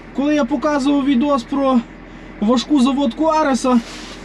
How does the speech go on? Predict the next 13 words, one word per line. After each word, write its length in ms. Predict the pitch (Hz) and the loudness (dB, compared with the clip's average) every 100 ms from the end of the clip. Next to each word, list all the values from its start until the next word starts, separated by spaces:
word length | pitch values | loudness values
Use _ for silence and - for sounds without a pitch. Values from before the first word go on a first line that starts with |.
| - - - - - - - | -18 -18 -18 -18 -18 -18 -8
там 200 | - 240 | -4 -4
хтось 160 | 233 269 | -2 -2
сказав, 300 | - 269 247 | -2 -2 0
що 120 | 262 | -2
солярка 440 | 233 285 269 240 208 | -2 0 0 0 -2
погана. 400 | 226 233 226 233 | 2 2 2 2
Так, 260 | 330 285 | 0 0
звісно, 340 | 247 302 254 247 | 0 0 -2 -4
солярка, 520 | 285 285 285 277 247 - - - - - | -2 -2 -2 -2 -4 -4 -10 -12 -16 -6
е, 280 | 214 226 240 | 0 2 2
бажає 440 | 214 247 269 277 269 | 2 2 2 0 0
бути 220 | 262 254 | 0 -2
кращою, 600 | 330 302 247 269 262 | -2 -2 -2 -2 0